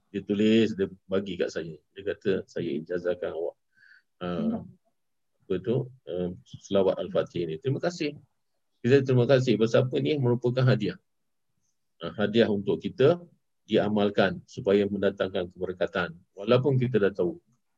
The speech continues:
Begitu juga kalau saya jumpa pada, pada siapa pun, pada Habib-Habib, walaupun kita, kita apa itu, uh, dah tahu amalan yang dia bagi tu, tetapi kita tetap respect dia. Terima kasih, baik, uh,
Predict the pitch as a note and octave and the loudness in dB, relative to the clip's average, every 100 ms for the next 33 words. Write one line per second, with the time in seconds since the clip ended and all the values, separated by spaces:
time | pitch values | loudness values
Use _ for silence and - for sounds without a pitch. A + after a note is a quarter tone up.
0 | _ G#2+ A#2 B2 C3 B2 - G#2 G2+ G#2 | _ -6 0 0 2 2 2 0 2 4
1 | A2+ G#2+ A2 A#2+ G2 - F#2+ G2 G2 G2 | 2 2 0 4 4 2 -4 -2 -4 -4
2 | - A#2 - A2+ - - - _ _ _ | 0 0 2 -2 -2 -10 -14 _ _ _
3 | _ - G2+ G#2 G#2 G2+ A#2 G2+ A#2 A2 | _ -2 2 4 4 4 4 4 2 -2
4 | - - G2+ G#2+ - G#2 G#2 - G2 G2 | -2 -2 2 2 0 -2 -2 2 4 4
5 | G2 - _ _ _ _ F#2+ - F#2+ F#2 | -2 -12 _ _ _ _ -2 2 4 4
6 | G2+ G2+ B2+ C3+ - F#2+ F#2+ F#2+ F#2+ - | 0 2 0 0 0 -2 -2 -4 -6 -6
7 | F#2 - A#2+ G#2+ G2+ G#2+ A2+ G#2+ G#2 G2+ | -2 4 6 6 4 2 2 2 0 0
8 | G2+ A2 A#2 B2+ C#3+ C3+ - - - D3+ | 2 2 0 -4 -6 -8 -8 -8 -10 -4
9 | D3+ C#3+ C3+ - - A2 - - - A2+ | -2 -2 -2 -2 0 -2 0 -2 -2 -2
10 | C#3+ C#3 B2+ - G#2+ G2+ - F2 G2 G2 | -2 -2 -8 -10 -2 -2 -2 -4 0 2
11 | G2 - F2+ F#2 | 2 0 -6 -6